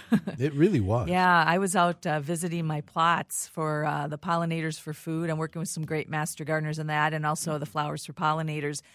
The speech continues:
Speaker 1: And it was a, it was a sweat fest, <laughs> to be honest.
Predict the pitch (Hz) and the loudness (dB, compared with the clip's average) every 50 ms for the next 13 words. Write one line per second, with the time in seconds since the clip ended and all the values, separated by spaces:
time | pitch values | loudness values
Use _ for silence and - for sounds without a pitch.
0 | _ _ _ _ _ _ - - 175 175 180 190 - 170 175 165 160 147 156 147 | _ _ _ _ _ _ -4 -2 0 2 2 2 2 2 2 2 2 2 2 2
1 | 147 147 143 139 135 - _ _ _ _ _ - 170 175 175 165 165 - - - | 2 2 2 0 -2 -6 _ _ _ _ _ -6 -4 -2 -2 -2 -2 -4 -2 2
2 | 226 226 - - - - 156 123 - - - - - - - - 294 - - - | 2 2 2 0 2 2 2 4 4 2 -2 -2 -4 -6 -4 -2 -2 -2 -2 -4
3 | 214 - 254 214 - - 175 170 190 - - 175 185 - 196 - 226 - - - | -2 0 0 0 0 -2 -4 -4 -2 0 2 2 0 0 -2 -4 -4 -4 -4 -4
4 | - - | -6 -10